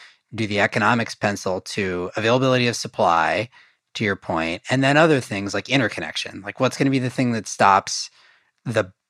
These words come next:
the stationary storage market from doubling next year and tripling the year after that?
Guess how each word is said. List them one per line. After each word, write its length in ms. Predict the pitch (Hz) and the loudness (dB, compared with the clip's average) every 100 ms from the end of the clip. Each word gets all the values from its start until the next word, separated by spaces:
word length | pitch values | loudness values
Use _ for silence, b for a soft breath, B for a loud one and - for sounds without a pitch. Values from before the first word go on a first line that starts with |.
| - | 0
the 160 | 117 | 0
stationary 500 | 92 - 110 - 113 | 0 0 -2 0 0
storage 280 | 110 117 110 | 2 0 2
market 480 | 113 110 - 113 110 | 2 0 0 -4 -4
from 460 | - 110 95 92 92 | -2 0 0 -2 -2
doubling 440 | 104 101 104 101 | 0 2 0 -2
next 280 | 98 - - | -4 -4 -4
year 220 | 107 107 | -2 -2
and 140 | 98 - | -2 -6
tripling 360 | - - 104 | -8 -6 -6
the 60 | 104 | -2
year 140 | 104 | 2
after 320 | 101 101 - | 2 0 -2
that? 320 | 104 117 143 | 0 2 0